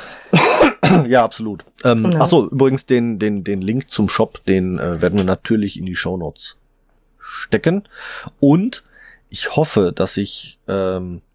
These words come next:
Speaker 1: vielleicht noch vor Erscheinen dieser Folge eine Rückmeldung bekomme, wie weit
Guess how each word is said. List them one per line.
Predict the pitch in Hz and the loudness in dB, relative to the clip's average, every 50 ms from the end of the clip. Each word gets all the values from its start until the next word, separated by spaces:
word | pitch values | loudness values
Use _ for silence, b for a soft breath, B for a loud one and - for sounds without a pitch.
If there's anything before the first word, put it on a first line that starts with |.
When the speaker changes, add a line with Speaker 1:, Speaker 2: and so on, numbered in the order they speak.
| _ _ _ _ _ _ _ _ _ _ _ _ _ | _ _ _ _ _ _ _ _ _ _ _ _ _
Speaker 1:
vielleicht | - 92 90 110 - - | -2 0 0 0 2 0
noch | 101 - | -2 -2
vor | - - - 160 82 - | -2 -2 0 2 2 2
Erscheinen | 120 120 - - 123 123 123 123 110 | 2 0 0 0 2 2 2 2 2
dieser | 113 107 101 101 95 | 2 2 2 2 0
Folge | - - 139 135 143 147 123 101 98 113 131 - | 0 0 2 4 4 4 4 4 4 4 4 2
eine | - 101 101 95 | 0 0 0 2
Rückmeldung | 92 123 - - 110 107 101 104 104 | 0 0 0 2 2 4 4 4 2
bekomme, | 101 95 - - - 101 101 104 101 104 107 104 101 101 90 | 2 0 0 0 0 0 0 0 0 0 0 2 0 0 -2
wie | 90 90 95 95 95 101 101 98 95 - | -4 -4 -2 -2 0 0 0 0 -2 -2
weit | - 80 87 85 87 92 92 95 - _ - - | -2 0 2 2 2 2 2 0 -2 _ -12 -14